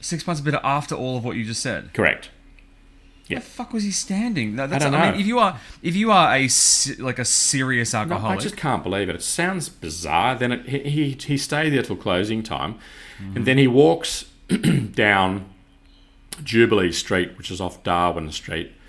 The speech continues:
Speaker 2: and he sees a guy smoking a cigarette sitting
Speaker 1: Mm-hmm.
Speaker 2: in a small car, and he describes the car. He said it's got wire wheels. It was painted silver. He didn't know him.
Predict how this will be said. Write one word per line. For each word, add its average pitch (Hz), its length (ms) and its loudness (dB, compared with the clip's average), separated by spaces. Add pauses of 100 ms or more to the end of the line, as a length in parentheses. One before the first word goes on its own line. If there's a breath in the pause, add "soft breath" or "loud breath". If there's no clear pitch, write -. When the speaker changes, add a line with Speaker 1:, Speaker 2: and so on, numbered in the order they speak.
(360 soft breath)
Speaker 2:
and 104 260 4
he 117 60 -2
sees 208 360 0
a 165 40 -2
guy 113 260 4
smoking 101 600 0
a 85 40 -2
cigarette 87 600 -2 (480)
sitting 92 300 -4
Speaker 1:
Mm-hmm. 85 80 -6
Speaker 2:
in - 20 -8
a 80 60 -10
small 85 300 -4
car, 85 520 -4 (1040 soft breath)
and 98 680 2 (1000)
he 120 120 -2
describes 120 460 4
the 107 80 -4
car. 82 520 0 (100)
He 98 100 -10
said 87 360 -4
it's 82 100 -8
got - 160 -8
wire 85 380 0
wheels. 82 340 -4
It 85 80 -8
was - 220 -10
painted 87 420 -6
silver. 80 360 -4
He 78 60 -14 (260)
didn't 95 220 -6
know 78 200 -2
him. 78 240 -4